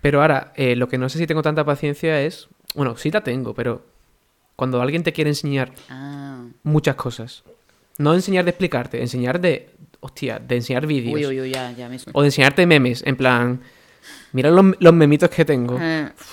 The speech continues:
Speaker 2: ya, y no te pone muy nervioso también cuando alguien, la gente habla lento. Yo les pondría un, una velocidad, ¿eh? En plan, les daría un uno veinticinco. Eso me pone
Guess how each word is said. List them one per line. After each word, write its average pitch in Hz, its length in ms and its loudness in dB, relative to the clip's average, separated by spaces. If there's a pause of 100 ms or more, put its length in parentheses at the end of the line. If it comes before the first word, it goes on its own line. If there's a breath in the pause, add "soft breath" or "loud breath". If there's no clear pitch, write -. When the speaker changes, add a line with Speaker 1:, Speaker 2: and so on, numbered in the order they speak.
(220 loud breath)
Speaker 2:
ya, 139 380 -4
y 165 140 -4
no 156 100 -2
te 175 100 -4
pone 190 160 -4
muy 190 80 -6
nervioso 180 260 -4
también 175 200 -6
cuando 170 180 -4
alguien, 160 160 -6
la 160 60 -8
gente 165 240 -6
habla 156 160 -2
lento. 160 420 -6
Yo 156 380 -2
les 160 180 -8
pondría 156 300 -4
un, 151 500 -8
una 156 160 -6
velocidad, 147 520 -4
¿eh? - 120 -10
En 156 80 -14
plan, 147 240 -6
les 143 140 -6
daría 147 300 -6
un 147 140 -6
uno 156 140 -6
veinticinco. 143 600 -8 (500)
Eso - 160 -4
me 180 60 -2
pone 196 280 -4